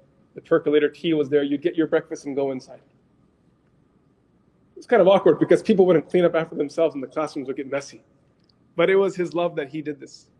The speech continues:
'cause he said that no student should go to class without having breakfast. How are you gonna study if you're hungry and if you don't have energy in you? But then at the same time, he also noticed one time that the students, some of them were putting weight on.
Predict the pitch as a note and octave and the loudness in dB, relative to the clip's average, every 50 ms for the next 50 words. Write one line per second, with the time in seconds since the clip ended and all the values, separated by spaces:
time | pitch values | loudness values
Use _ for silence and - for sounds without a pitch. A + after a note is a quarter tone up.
0 | _ _ - C3+ - - D#3 D#3 D3+ - - E3 D#3+ D#3 D3+ - - D3 D#3 D#3+ | _ _ -14 -10 -4 -2 0 0 -2 -2 -2 -2 -2 -2 -2 -4 -4 -4 -4 -4
1 | D3 - - D#3+ E3 D3+ - D#3 C#3+ D3 D3+ - - - D#3+ D#3 D3+ D3 - C#3+ | -4 -4 -6 -6 -6 -6 -6 -6 -2 -2 -2 -2 -2 -4 -4 -2 -2 -4 -6 -6
2 | D#3 D3+ C#3 C#3 C#3+ C#3 C3+ C3 D3 F3+ F#3+ F#3 E3+ D#3 - - - _ _ _ | -6 -6 -6 -6 -8 -10 -6 -2 -2 -2 -2 -2 -6 -12 -14 -14 -20 _ _ _
3 | _ _ - F3 F#3+ F#3+ F#3 F3+ E3 E3+ D#3+ D#3+ - - G#3 G#3 G3+ G3 F3+ D#3 | _ _ -2 0 2 2 2 2 0 -4 -4 -4 -4 -2 -2 -2 -2 -2 -4 -4
4 | C#3 - - - - D#3+ D#3 D3+ - _ _ _ _ _ _ - - G3+ G#3+ F#3+ | -6 -8 -12 -10 -8 -8 -8 -8 -10 _ _ _ _ _ _ -6 -2 0 0 0
5 | F3+ F3+ F3 E3 D#3+ D3+ D3+ - - _ D#3 E3+ F3+ F3 D3+ D#3 D3 D#3+ G3+ A3+ | 0 -2 -2 -2 -2 -4 -6 -10 -12 _ -10 -8 -8 -8 -10 -10 -8 -6 -6 -6
6 | B3+ G3 - D3+ C3+ B2 A#2+ A2+ _ _ _ _ _ _ _ _ _ _ _ _ | -6 -6 -6 -10 -12 -12 -14 -16 _ _ _ _ _ _ _ _ _ _ _ _
7 | _ _ _ _ - G3+ G3 B3+ C4 C4 B3 A#3 A3 - D4+ E4+ D4 B3 C4 B3 | _ _ _ _ -8 -6 -4 -2 -2 -2 -2 -4 -8 -8 -6 -8 -8 -6 -6 -6
8 | A#3+ A#3 B3 B3 D4+ E4+ - B3+ A3 G#3 G#3 G3+ F#3+ - - _ - F#3+ G3+ G3+ | -6 -4 -4 -6 -6 -6 -6 -8 -8 -6 -6 -6 -8 -10 -12 _ -12 -10 -10 -10
9 | F3+ E3+ E3+ F3 F3+ E3+ E3 D#3+ - _ _ _ _ _ _ _ _ _ _ _ | -10 -12 -12 -10 -8 -8 -8 -8 -8 _ _ _ _ _ _ _ _ _ _ _
10 | _ _ - F#3 - - - B3+ B3+ A#3 A3 G3 - - - _ _ _ _ _ | _ _ -18 -18 -16 -12 -10 -8 -6 -6 -6 -6 -8 -12 -18 _ _ _ _ _
11 | _ _ _ _ _ _ _ _ - - - E3+ F3 E3 D#3+ F3+ F3 E3+ - - | _ _ _ _ _ _ _ _ -12 -6 -4 -2 -2 0 0 0 0 0 0 0
12 | G3+ F#3+ F3 D3 - E3 A#3+ - - B2+ A#2+ G#2+ | -2 -2 -2 0 0 0 0 0 -2 -8 -18 -18